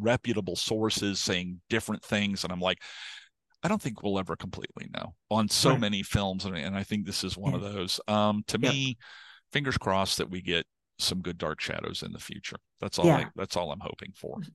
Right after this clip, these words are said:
Speaker 2: And, and I really hope that if there is, oh, so Mark V Perry's, you know, really pushing this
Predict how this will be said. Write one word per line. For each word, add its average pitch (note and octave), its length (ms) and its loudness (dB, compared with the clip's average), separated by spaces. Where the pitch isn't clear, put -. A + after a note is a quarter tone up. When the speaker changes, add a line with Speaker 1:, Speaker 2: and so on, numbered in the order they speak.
Speaker 2:
And, D#3 260 10
and D3 200 8
I C#3 60 8
really D3 320 6
hope D3 360 2
that C#3 220 2
if C3 120 -4
there C#3+ 180 4
is, D3+ 120 4
oh, C3+ 200 2
so D3+ 120 -2
Mark D3 240 4
V D3 100 2
Perry's, C#3 520 2
you D3 100 2
know, C3 80 0
really C#3+ 300 4
pushing D3 400 0
this C3+ 240 -4